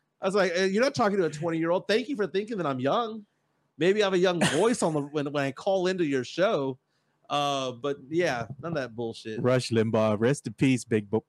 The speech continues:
Speaker 2: big fella.
Speaker 1: Ah, nah, dude.
Speaker 2: <laughs>
Speaker 1: I don't, I don't rest in peace with that guy.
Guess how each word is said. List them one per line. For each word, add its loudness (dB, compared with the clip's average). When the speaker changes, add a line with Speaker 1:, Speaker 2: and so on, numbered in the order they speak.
Speaker 2:
big 0
fella. 0
Speaker 1:
Ah, -2
nah, -2
dude. -6
Speaker 2:
<laughs> -4
Speaker 1:
I -4
don't, 0
I 0
don't 2
rest 0
in -8
peace -6
with -4
that -6
guy. -6